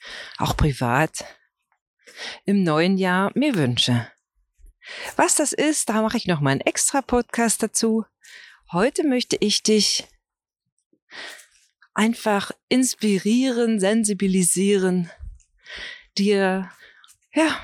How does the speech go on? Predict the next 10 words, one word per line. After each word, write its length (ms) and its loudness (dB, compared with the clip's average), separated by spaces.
mal 140 2
ganz 320 0
kurz 540 -2
Zeit 320 0
zu 140 0
nehmen 220 2
für 140 -2
dich 420 0
und 140 0
tatsächlich 760 -2